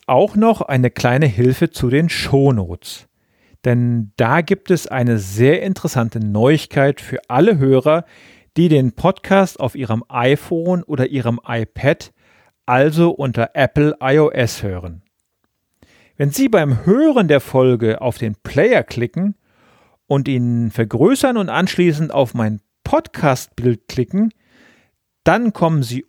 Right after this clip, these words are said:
ohne Umwege und direkt in die Shownotes mit allen weiterführenden Links.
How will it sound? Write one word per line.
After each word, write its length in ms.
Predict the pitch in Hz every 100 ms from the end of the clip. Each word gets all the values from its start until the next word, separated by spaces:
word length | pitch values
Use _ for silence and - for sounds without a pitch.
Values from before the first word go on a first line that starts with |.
| -
ohne 300 | 185 302 240
Umwege 840 | 165 170 143 147 139 147 147 147 -
und 320 | 131 123 110 _ _ -
direkt 480 | 208 226 143 156 -
in 120 | 143
die 100 | 127
Shownotes 720 | 113 135 147 156 151 160 - -
mit 220 | 131 -
allen 400 | 147 147 131 113
weiterführenden 760 | 110 110 147 - - 143 160 135
Links. 560 | 110 95 90 - -